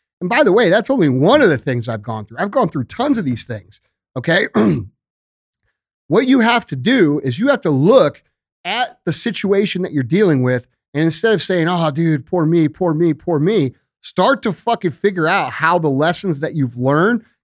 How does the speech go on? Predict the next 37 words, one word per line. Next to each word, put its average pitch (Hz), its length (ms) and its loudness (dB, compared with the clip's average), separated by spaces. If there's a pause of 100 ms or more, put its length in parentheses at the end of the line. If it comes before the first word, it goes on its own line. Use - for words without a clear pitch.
can 147 140 -4
help 185 340 0
others, 160 400 2 (320)
and 170 180 -6
also 185 640 2 (240)
what 175 340 2
you've 247 380 4
learned 170 500 4 (240)
and 151 100 -2
how 214 240 2
to 196 100 2
drive 156 680 0
that 190 280 0 (120)
through 175 200 0
forward. 196 460 0
For 196 160 2
example, 156 560 0
like, 165 220 -2
one 202 220 2
of 330 60 2
the 285 100 2
things 202 460 2 (320)
that 170 200 2
for 170 140 2
me 160 440 4
was 143 200 -2
very 170 220 2
beneficial 160 680 2
of 113 120 -4
getting 156 220 2
stabbed 165 480 -2
right 151 200 0
in 156 60 -4
the 131 60 -2
fucking 135 320 -4
face, 123 400 -4
okay, 131 300 -6